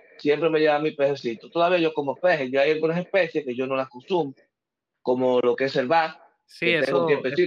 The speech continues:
Speaker 2: eso
Speaker 1: ustedes
Speaker 2: va-,
Speaker 1: saben.
Speaker 2: vamos a entrar en materia de eso, después que no, que, que nos hagas tu historia de, de esa pesca que tú hacías para consumo, entonces, no depredación, sino para consumo en todas las
Speaker 1: Claro,
Speaker 2: especies.
Speaker 1: porque tú me, como depredación, es una palabra fuerte, tipo.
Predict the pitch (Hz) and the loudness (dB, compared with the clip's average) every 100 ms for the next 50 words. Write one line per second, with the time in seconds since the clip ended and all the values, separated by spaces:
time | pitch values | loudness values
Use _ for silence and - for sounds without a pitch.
0 | 170 151 139 139 151 151 147 160 190 185 | 0 -2 -4 0 -2 -2 -2 -4 -6 -8
1 | 180 185 185 170 143 123 - _ - 147 | -2 2 2 2 0 -2 -8 _ -12 -6
2 | 147 139 143 156 151 139 147 131 135 123 | -6 -4 -4 -2 -2 -2 -6 -6 -8 -8
3 | 110 107 - _ _ _ - 131 131 147 | -8 -14 -20 _ _ _ -12 -10 -8 -4
4 | 165 160 156 151 139 131 139 131 143 139 | -2 -2 -4 -6 -8 -8 -8 -6 -8 -4
5 | 131 160 175 165 160 151 135 135 135 139 | -2 -2 -4 -8 -8 -6 -6 -10 -8 -4
6 | 147 143 127 120 113 117 135 135 123 135 | -2 -2 -4 -6 -8 -10 -8 -8 -6 -8
7 | 131 120 113 - 123 - 123 120 117 117 | -6 -10 -10 -8 -8 -6 -6 -2 -4 -4
8 | 110 - 135 110 104 104 107 98 101 120 | -14 -8 -8 -6 -8 -8 -10 -10 -12 -10
9 | 127 131 127 104 104 101 - 107 120 123 | -8 -6 -6 -8 -14 -16 -18 -14 -8 -8
10 | 117 110 139 147 143 123 120 143 143 151 | -8 -10 -8 -6 -6 -8 -2 0 2 2
11 | 143 165 170 165 185 190 151 156 139 117 | 0 -2 -4 -4 -2 -2 -2 -2 0 -2
12 | 123 120 110 113 113 127 127 123 123 127 | -2 -4 -4 -10 -6 -6 -2 -2 -2 0
13 | 147 - - - 131 | -2 -2 -8 -6 -8